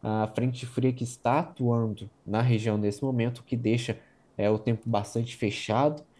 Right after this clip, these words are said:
e com bastante chance de pancadas de chuva e até mesmo chuvas intensas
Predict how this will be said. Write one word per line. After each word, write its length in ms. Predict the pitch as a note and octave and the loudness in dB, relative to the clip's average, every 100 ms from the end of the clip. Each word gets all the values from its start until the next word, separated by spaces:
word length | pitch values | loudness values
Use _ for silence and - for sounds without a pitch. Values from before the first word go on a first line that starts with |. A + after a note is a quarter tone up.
| _ | _
e 60 | - | -8
com 140 | C3+ | -2
bastante 500 | B2+ A#2 - B2+ C#3+ | 0 -2 -2 -4 -4
chance 420 | - C3 B2+ - | -4 -4 -4 -6
de 160 | A#2+ C#3+ | -6 -4
pancadas 540 | D#3 C#3+ B2+ B2 B2 | 0 0 2 0 0
de 80 | D3 | -2
chuva 240 | - B2+ | -2 0
e 20 | C3+ | 2
até 160 | B2+ | 2
mesmo 320 | A#2+ A2+ - | 0 0 -4
chuvas 360 | B2 B2+ B2 A#2+ | -8 -2 0 0
intensas 720 | E3 E3+ A2+ A#2+ B2 C#3+ | -2 -2 0 0 -2 -8